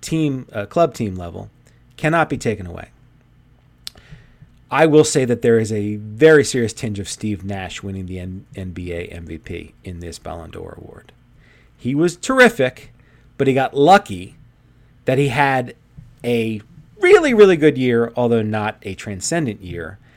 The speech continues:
at a time where both Ronaldo and Messi are, Ronaldo and Messi are both in decline,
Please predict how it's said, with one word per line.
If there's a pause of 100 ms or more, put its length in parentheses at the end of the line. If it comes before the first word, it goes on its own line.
(260)
at
a
time
where
both
Ronaldo
and
Messi
are, (280)
Ronaldo
and
Messi
are
both
in
decline,